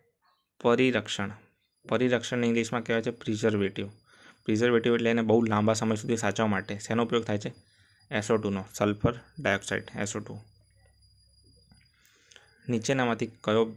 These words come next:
ભેજ પ્રક્રિયક છે? તો આવશે એચ ટુ એસ ઓ ફોર, જે છે રસાયણોનો રાજા. ડિહાઇડ્રેટિંગ એજન્ટ એટલે કે ભેજ કે હવામાં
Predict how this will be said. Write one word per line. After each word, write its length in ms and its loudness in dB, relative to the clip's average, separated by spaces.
ભેજ 300 2
પ્રક્રિયક 380 2
છે? 180 -12
તો 60 0
આવશે 260 0
એચ 220 -4
ટુ 160 -2
એસ 180 -4
ઓ 60 -4
ફોર, 200 -6
જે 180 0
છે 160 -2
રસાયણોનો 600 -2
રાજા. 320 -4
ડિહાઇડ્રેટિંગ 800 2
એજન્ટ 300 -4
એટલે 240 -4
કે 220 -4
ભેજ 320 4
કે 180 -4
હવામાં 400 2